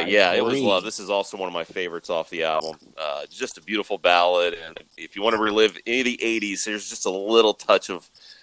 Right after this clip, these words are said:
Speaker 1: what the music sounded like.
Speaker 2: Yep. Yeah. Well, I hadn't picked up on the Foster, uh, influence.
Speaker 1: I don't know
Speaker 2: That's
Speaker 1: if
Speaker 2: a,
Speaker 1: it's,
Speaker 2: that's a
Speaker 1: I think it's the
Speaker 2: really good
Speaker 1: keyboards
Speaker 2: call.
Speaker 1: in the chorus.
Speaker 2: Good,
Speaker 1: I mean, it
Speaker 2: good
Speaker 1: just
Speaker 2: one.
Speaker 1: sounds very, the note combination or something sounds very David Foster to me.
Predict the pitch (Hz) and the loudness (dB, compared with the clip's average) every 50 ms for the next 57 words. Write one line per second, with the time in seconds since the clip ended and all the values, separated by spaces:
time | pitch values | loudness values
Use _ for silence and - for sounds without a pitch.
0 | _ _ _ - - - - 92 92 95 90 78 78 - - 90 85 85 80 73 | _ _ _ -10 -8 -6 -6 -4 -4 -4 -4 -4 -6 -2 0 2 2 2 0 0
1 | 76 76 73 - _ _ _ _ _ _ - - - _ - _ _ _ _ _ | 2 0 0 0 _ _ _ _ _ _ -12 -12 -12 _ -16 _ _ _ _ _
2 | _ _ _ - - - _ _ _ _ _ _ _ _ _ _ _ _ _ - | _ _ _ -20 -20 -20 _ _ _ _ _ _ _ _ _ _ _ _ _ -20
3 | - - - - _ _ _ _ _ _ _ _ - - - - - - - - | -20 -20 -20 -20 _ _ _ _ _ _ _ _ -20 -20 -14 -14 -12 -12 -14 -18
4 | - - - _ _ - - - 92 104 98 92 85 - _ _ - - _ - | -18 -20 -20 _ _ -20 -14 -8 -4 2 4 4 4 4 _ _ -20 -20 _ -20
5 | _ _ _ _ _ _ _ _ _ _ _ - 98 92 104 92 87 82 78 - | _ _ _ _ _ _ _ _ _ _ _ -14 -4 2 4 6 6 6 4 -2
6 | _ _ _ - - - - - - - - - 160 156 156 160 190 196 190 151 | _ _ _ -12 -12 -10 -12 -16 -18 -12 0 4 6 6 8 8 6 4 2 -2
7 | 135 _ - 190 - - 175 - - 160 143 127 123 - - 147 143 143 139 - | -12 _ -6 -6 -4 -2 -4 -2 -2 -4 -4 -6 -10 -2 0 0 0 0 -2 -6
8 | - - 127 113 110 107 95 _ _ _ _ _ _ _ _ _ _ - _ _ | -10 -10 -10 -10 -10 -12 -16 _ _ _ _ _ _ _ _ _ _ -20 _ _
9 | _ _ - 117 107 104 98 95 90 87 - - 117 117 113 101 - 120 107 101 | _ _ -14 -10 -8 -8 -8 -8 -10 -12 -12 -10 -10 -10 -10 -6 -6 -4 -4 -4
10 | 98 - - 127 131 147 120 131 135 131 - 127 120 117 131 139 - - 113 110 | -6 -2 2 6 6 6 6 6 2 2 2 2 4 4 4 4 2 2 0 4
11 | - 147 143 120 - - 113 - - 131 139 131 131 143 143 143 143 147 139 - | 6 6 6 6 4 4 2 2 4 6 6 8 8 8 8 8 8 6 4 2
12 | - - - 131 127 120 - - 135 131 131 131 127 123 - 117 113 110 101 - | -4 -4 -4 -6 -8 -8 -8 -4 -2 0 0 0 0 -2 -4 -6 -6 -6 -6 -6
13 | - 180 135 123 120 117 113 107 95 104 110 110 110 110 110 107 104 101 101 101 | -4 -2 -2 0 -2 -2 -4 -6 -6 -4 -2 -2 0 -2 -2 -4 -4 -6 -6 -8
14 | 98 71 87 - 101 98 107 117 120 - - 127 120 110 107 104 101 104 - - | -8 -10 -10 -10 -8 -4 -2 -2 -2 -2 -4 -6 -6 -4 -4 -6 -6 -8 -8 -12
15 | 101 90 - - 104 92 - 90 85 - - 101 95 90 85 85 90 92 92 - | -14 -12 -8 -6 -6 -6 -6 -8 -12 -8 -6 -6 -6 -8 -12 -12 -12 -10 -8 -6
16 | 92 90 80 76 - - 90 85 85 - - - 80 76 73 78 78 | -6 -6 -6 -6 -6 -4 -2 -2 -2 -4 -8 -14 -14 -14 -16 -20 -20